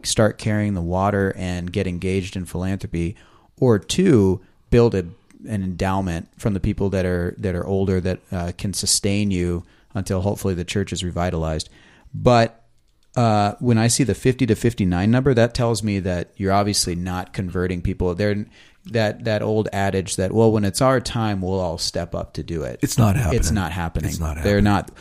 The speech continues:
Speaker 1: Well, I think they're just not there. That's the biggest shortfall, you know, that Generation X and, and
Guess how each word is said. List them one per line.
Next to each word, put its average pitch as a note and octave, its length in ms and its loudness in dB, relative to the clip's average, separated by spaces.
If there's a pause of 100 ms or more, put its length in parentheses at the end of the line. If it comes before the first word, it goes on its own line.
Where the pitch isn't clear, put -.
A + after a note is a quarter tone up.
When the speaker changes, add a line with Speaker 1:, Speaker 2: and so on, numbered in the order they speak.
(180)
Speaker 1:
Well, B2 140 4
I C#3 100 8
think E3+ 200 0
they're A2+ 100 4
just G#2+ 200 0
not F2 240 0
there. C3 540 0
That's C#3 300 2
the D3+ 80 2
biggest A#2 380 0
shortfall, G#2 640 2
you F#2 60 -2
know, F#2 120 -2
that F2+ 140 -4
Generation A2 580 -2
X G2 380 -6
and, F2 220 -6
and E2+ 300 -10